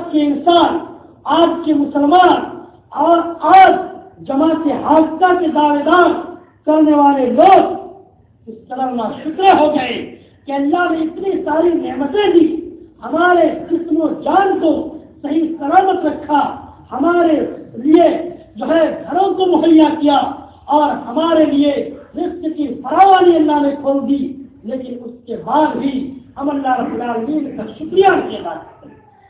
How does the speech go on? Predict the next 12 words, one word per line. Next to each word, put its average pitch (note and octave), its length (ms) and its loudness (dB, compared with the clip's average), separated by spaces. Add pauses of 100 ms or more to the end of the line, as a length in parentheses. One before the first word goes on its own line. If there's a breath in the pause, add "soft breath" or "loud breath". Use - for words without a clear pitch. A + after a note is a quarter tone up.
(160)
ہم C#4+ 140 0
اللہ D#4 320 0
رب D#4 300 0
العالمین D#4 640 0
کی E4+ 400 -2 (300)
عبادت F4+ 440 0
نہیں E4 280 2
کیا D4 240 2
کرتے۔ C#4 480 -6 (280)
میرے A#3 200 -6
بھائیوں، C#4+ 520 2 (420)
اللہ C#4+ 180 -6